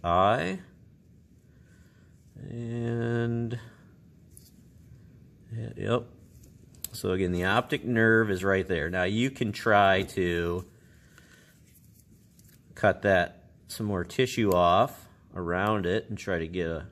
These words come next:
better look at that. Sometimes you're able to do that, sometimes you're not. Okay, now if you get a little nub there and you can cut it off, cut it off.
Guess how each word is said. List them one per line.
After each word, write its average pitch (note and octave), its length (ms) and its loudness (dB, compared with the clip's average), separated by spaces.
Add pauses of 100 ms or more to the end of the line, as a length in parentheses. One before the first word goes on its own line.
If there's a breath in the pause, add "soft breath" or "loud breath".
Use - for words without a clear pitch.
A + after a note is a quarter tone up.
(680 soft breath)
better F2+ 300 -2
look G2+ 280 -2
at F2 120 -6
that. F2 460 2 (2250 loud breath)
Sometimes F2+ 500 -4
you're F2 140 2
able F2 180 0
to E2 80 -6
do F2 220 0
that, F2 320 0
sometimes F2 400 -8
you're D2+ 100 -8
not. D#2 400 -4 (4000 loud breath)
Okay, A2+ 180 -4
now G#2 220 2
if F2+ 100 -2
you A#2 80 2
get B2 180 6
a B2+ 40 8
little C3+ 260 4
nub C3+ 340 2
there C3+ 200 6
and C3 80 2
you B2 80 -2
can G#2 140 -4
cut A2+ 200 2
it A2 120 0
off, D3 300 4
cut G#2+ 240 0
it G2+ 100 -2
off. F#2 500 0